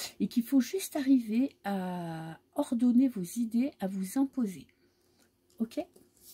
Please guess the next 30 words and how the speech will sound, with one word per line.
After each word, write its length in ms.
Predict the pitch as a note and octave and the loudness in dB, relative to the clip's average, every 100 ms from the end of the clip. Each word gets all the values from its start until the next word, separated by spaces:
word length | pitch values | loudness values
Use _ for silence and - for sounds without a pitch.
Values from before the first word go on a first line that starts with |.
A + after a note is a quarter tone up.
| - - - - | -20 -20 -16 2
Donc, 320 | B3+ C#4 - | 4 6 4
euh, 140 | A3+ | 2
le 160 | A3 A3+ | 4 2
début 320 | A#3 A#3 C#4+ | 2 2 0
d'année 300 | C#4 B3+ C#4+ | 2 4 4
est 120 | D4+ | 2
assez 240 | A#3+ - D#4+ | -4 -4 0
compliqué 500 | C#4 B3 A#3+ - D4+ | 0 0 -6 -4 -4
parce 240 | C#4 - | -4 -8
que 100 | - | -6
ça 180 | A3+ G#3+ | -6 -6
va 100 | A3 | -6
être 240 | A3 - | -8 -8
un 100 | G#3 | -8
travail 640 | G3+ - A#3 A3+ B3 C#4+ C4+ A3+ | -8 -6 -4 0 2 2 2 0
où 140 | G#3+ | 0
vous 100 | G3+ | -2
allez 140 | G#3 | -2
devoir 340 | F#3 G#3+ G#3 A3+ - | 0 -2 -2 -6 -10
prendre 340 | - D4 D#4 | -6 -2 2
votre 380 | C4 A3+ - G3+ | 2 0 -4 -12
place. 560 | - - E3 D#3 - - - - - - _ | -12 -10 -10 -8 -10 -12 -20 -20 -20 -20 _
Vous 220 | G3+ A#3 | 2 4
allez 200 | B3+ B3+ | 6 4
devoir 720 | A3 C4 A#3 - B3+ C4+ C#4+ A#3 | 4 4 2 2 0 0 4 8
montrer, 760 | A3+ C#4 D4 - - C#4 D4 - _ - - - | 8 8 2 -4 0 0 0 -4 _ -20 -20 -4
euh, 140 | F#3+ F#3+ | -2 -2
qui 200 | - F4+ F4 | -4 -6 0
vous 220 | C#4+ A3 | 0 0
êtes. 340 | E3+ - - | -4 -4 -6